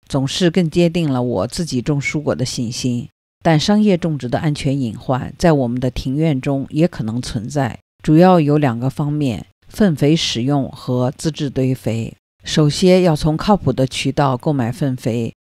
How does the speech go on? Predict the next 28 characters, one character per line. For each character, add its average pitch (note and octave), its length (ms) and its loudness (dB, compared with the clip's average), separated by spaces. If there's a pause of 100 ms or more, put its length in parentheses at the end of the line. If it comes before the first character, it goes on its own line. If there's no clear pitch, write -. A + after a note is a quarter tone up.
(120)
它 F3+ 120 0
们 E3+ 120 2
经 E3+ 220 -2
过 D#3+ 240 4
较 B2 200 0
为 C3+ 260 2
规 F#3+ 180 0
范 F#3+ 240 0
化 D#3 220 0
的 C3 80 -2
处 - 300 -6
理， A2 340 -4 (180)
安 F#3+ 160 4
全 D3 220 2
性 C#3+ 280 -2
会 C#3+ 200 0
大 D3+ 180 -2
大 B2 140 -2
提 B2 240 -6
高。 B2 340 -4 (320)
其 - 240 0
次， E3 300 0
在 D#3+ 160 4
使 C#3+ 200 -4
用 F#3+ 220 4
的 D3 80 4
时 B2 240 -2
候， B2+ 340 0